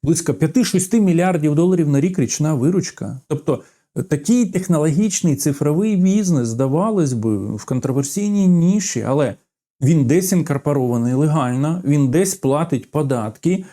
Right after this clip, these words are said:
він десь створює, е, трафік, на якому заробляють там дата-центри і так далі, і так далі. Ну, тобто це тільки побічні ефекти, екстерналії. Ми можемо будь-який бізнес з вами так розкласти на економічні, на технологічні складові і побачити,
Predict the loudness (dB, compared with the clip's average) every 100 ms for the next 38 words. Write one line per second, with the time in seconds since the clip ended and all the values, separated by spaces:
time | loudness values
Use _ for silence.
0 | _ 0 2 4 2 2 0 -4 -4 -4
1 | 0 2 4 4 4 2 -2 -8 _ -6
2 | -2 -2 0 0 2 2 0 -2 -2 0
3 | 0 2 0 2 0 0 0 0 0 -2
4 | -4 -2 -2 -2 -2 -2 0 0 -2 -4
5 | -4 -2 -2 -2 -4 -6 -4 -2 0 0
6 | 0 -2 0 0 0 0 2 0 0 0
7 | 0 0 -2 -2 -4 -2 -4 -2 -2 -2
8 | -4 0 2 2 2 0 -2 -6 -4 0
9 | 2 2 2 2 2 2 0 0 0 -2
10 | -2 -4 -6 -2 -2 -2 -2 0 0 -2
11 | -6 _ _ -2 0 2 2 2 2 0
12 | -2 -4 -2 2 2 2 0 0 -2 -4
13 | 0 0 2 2 2 0 0 0 -2 -2
14 | -2